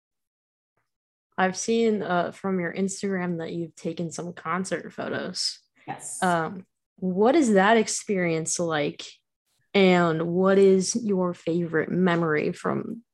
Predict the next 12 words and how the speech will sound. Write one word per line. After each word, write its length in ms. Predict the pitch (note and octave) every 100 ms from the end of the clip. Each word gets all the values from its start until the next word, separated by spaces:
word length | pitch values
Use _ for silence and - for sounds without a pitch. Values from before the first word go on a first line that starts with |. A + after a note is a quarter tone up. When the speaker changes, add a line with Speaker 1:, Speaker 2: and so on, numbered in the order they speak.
| _ -
Speaker 1:
shooting 400 | - E3+ E3+ D3+
at 80 |
a 80 | -
concert? 480 | F#3 F#3 F#3+ - - _ _ _ _ _ _ _ G#4+
Speaker 2:
Ooh, 360 | G#4+ F4 C4 - A3+
um, 420 | A3 A3 G#3+ -
so 140 | -
I 40 | G#3
actually 260 | C4 -
started 560 | D#4 - - F3+ G3 F3
in 260 | - D#3 D3
music, 640 | C#3+ C#3 C3+ C3+ -